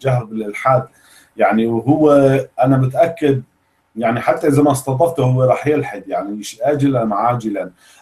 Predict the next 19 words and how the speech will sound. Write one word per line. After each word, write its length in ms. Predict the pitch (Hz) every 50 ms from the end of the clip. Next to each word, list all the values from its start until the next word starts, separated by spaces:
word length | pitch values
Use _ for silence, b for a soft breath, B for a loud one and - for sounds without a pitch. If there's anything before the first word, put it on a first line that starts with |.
| b b 117
الموجة 580 | 123 127 123 131 160 202 214 208 208 196 175
الإلحاد 520 | 170 147 139 131 131 - 147 156 170 - 123
هي 480 | 127 139 156 160 151 151 143 131 117
هو 340 | 131 131 123 127 135 127 127 120 113 _ 117
ب-، 120 | 120 120 113 113 113 113 107 110
ب-، 80 | 113
يعني، 380 | 117 113 117 113 101 107 110 104
خلي، 240 | - - 127 139 139
إذا 260 | 143 143 139 156 156
سميناها 640 | 131 131 143 135 139 147 151 147 143 143 135 131 127
موجة، 400 | 127 131 131 135 127 131 131 127
سميناها 500 | - - - 110 117 127 131 143 135 123
ظاهرة، 600 | 120 - 139 139 123 120 120 117 123 123 117 - B B B B B B B B 123
التسمية 600 | 123 - - 170 170 165 147 151 151 147 147 143
ما 200 | 135 131 143 143
لها 160 | 143 139 135 123
علاقة، 460 | 113 120 127 131 135 131 - 139 127
العبرة 400 | 120 120 120 143 135 139 135 127
بالمسمى. 680 | 120 120 117 117 113 - - 127 123 117 104 98 -